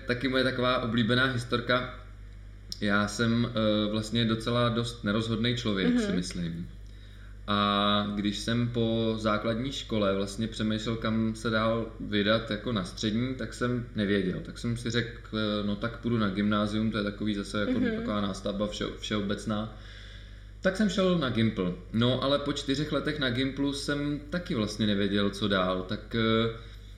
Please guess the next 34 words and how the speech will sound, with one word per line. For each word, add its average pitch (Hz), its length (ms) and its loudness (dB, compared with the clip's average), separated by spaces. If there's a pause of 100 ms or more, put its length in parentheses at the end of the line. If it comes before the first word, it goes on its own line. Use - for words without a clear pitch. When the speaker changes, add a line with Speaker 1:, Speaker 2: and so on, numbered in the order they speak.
Speaker 1:
věděl 120 260 4
jsem, 147 160 0
že 147 100 -2
mě 151 120 0
baví 139 260 2
herectví 120 720 0
a 127 80 -2
že 113 120 0
vlastně 120 260 0
přijímačky 123 460 0
na 123 100 4
damu 113 260 4
se 117 180 0
dělají 117 420 4
vždycky 110 340 0
o 110 180 2
nějaký 110 360 2
čtvrt 113 360 -4
rok 110 200 0
dřív 107 260 -2
než 113 140 -2
na 113 60 0
všechny 113 300 -2
ostatní 107 420 0
Speaker 2:
Mhm. 113 380 0 (160)
Speaker 1:
vysoké 113 340 -2
školy. 95 340 -2 (680)
A 107 340 2
já 107 160 6
jsem 127 500 -2
teda 117 160 2
chodil 123 280 0
na 110 80 2
dramaťák, 147 760 -2